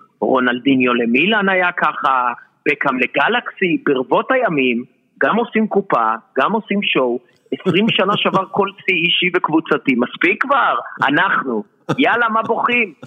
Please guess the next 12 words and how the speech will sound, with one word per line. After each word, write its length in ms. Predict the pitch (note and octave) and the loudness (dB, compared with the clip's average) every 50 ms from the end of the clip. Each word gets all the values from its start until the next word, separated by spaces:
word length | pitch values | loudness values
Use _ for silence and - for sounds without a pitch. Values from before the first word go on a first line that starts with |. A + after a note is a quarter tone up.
| - _ - | -18 _ -2
תן 160 | G#3 A#3 A#3+ | 0 0 2
לי 120 | A#3+ A3+ | 0 0
את 80 | G#3+ - | 0 0
מסי 280 | G#3+ A#3 A#3 A#3 - A3 | -2 -2 -2 0 -2 0
לשנתיים 600 | G#3 F#3+ - - F#3+ E3+ - G#3+ G#3 G#3 G3 F#3+ | 0 0 0 -2 -2 -2 0 0 0 0 0 0
בהפועל 360 | F3+ E3+ E3+ - G3+ F#3+ F#3 | 0 -2 0 0 -2 -2 0
חיפה, 340 | D#3 F#3 G3 - - G#3 F#3+ E3 | 0 0 -2 -2 0 -2 0 0
ואני 180 | E3 D#3 E3 | 0 0 0
אומר 100 | F3 F#3 F3 | -2 -2 -2
לך 120 | - F3+ E3+ | -2 -2 -2
שיעבור 440 | - E3+ D3+ D3 D3 - F#3+ F3+ E3+ | 0 0 0 0 0 0 -2 -2 0
אחרי 200 | D#3+ - F#3 | 0 0 -2